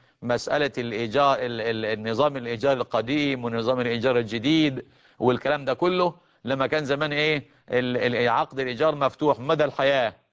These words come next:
هذا خطأ. يشترط في الإجارة أن تكون العين المؤجرة معلوم. الشقة، تعال اتفرج عليه، الشقة اهي، اتفرج عليه، أدي البيت اللي هأجره لك، اتفرج عليه. والأجرة معلومة،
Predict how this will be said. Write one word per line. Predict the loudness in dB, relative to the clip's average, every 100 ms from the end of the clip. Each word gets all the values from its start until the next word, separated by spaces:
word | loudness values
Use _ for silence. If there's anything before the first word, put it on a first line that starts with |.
| _
هذا | -4 0 0
خطأ. | 0 0 -2 -4 _ _ _ -2
يشترط | 2 2 2 2 4 2 -4 -8 -12 _ _ _
في | -4
الإجارة | -2 0 4 4 2 0 -8 _ _ -6
أن | -4
تكون | 0 0 0 2
العين | 2 2 0 -4
المؤجرة | -4 0 0 2 2 2
معلوم. | 2 0 -2 -6
الشقة، | -12 -4 -2 0 0
تعال | 2
اتفرج | 0 2 2 4
عليه، | 2 0 -6 _
الشقة | -10 -2 -2 0
اهي، | -2 -2 -8 _ _ _
اتفرج | -2 2 2
عليه، | 2 0
أدي | 0 -2
البيت | -2 -2 0
اللي | 0
هأجره | 0 2 2 2
لك، | 0 0
اتفرج | 0 2 2
عليه. | 2 0 0 -4 _ _ _ _ -18 0
والأجرة | 2 2 2 2 2 2
معلومة، | 2 2 2 0 -2